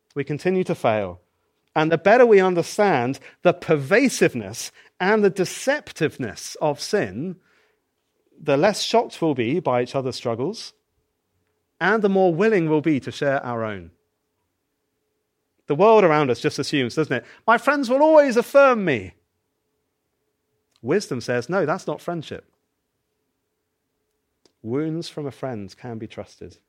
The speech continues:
And again, it's Jesus, isn't it? It's Jesus Christ all over. He speaks some hard truths,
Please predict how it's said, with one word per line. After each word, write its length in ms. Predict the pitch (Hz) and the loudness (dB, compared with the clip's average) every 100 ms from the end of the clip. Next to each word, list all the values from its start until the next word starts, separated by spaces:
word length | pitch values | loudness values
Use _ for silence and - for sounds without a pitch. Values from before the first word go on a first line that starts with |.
| _ _ _ _ _ _ _ _ _ _ _ _ _ _ _ - | _ _ _ _ _ _ _ _ _ _ _ _ _ _ _ -14
And 100 | 107 | -8
again, 200 | 127 123 | -6 -6
it's 120 | 107 | -8
Jesus, 480 | 117 101 92 - - _ _ _ - | -10 -12 -12 -20 -20 _ _ _ -16
isn't 200 | 104 98 | -14 -12
it? 120 | 92 | -14
It's 100 | 117 | -10
Jesus 320 | - 135 131 | -6 -4 -4
Christ 280 | - 120 107 | -2 -2 -2
all 240 | 147 147 135 | -4 0 0
over. 280 | 117 98 90 _ _ _ | 0 -2 -14 _ _ _
He 220 | - 190 214 | -6 -4 -4
speaks 400 | - 214 208 - | -4 -4 -4 -6
some 120 | 127 | -6
hard 460 | 139 180 214 208 | 0 2 2 0
truths, 640 | - 180 131 87 - - | 0 0 0 -4 -12 -16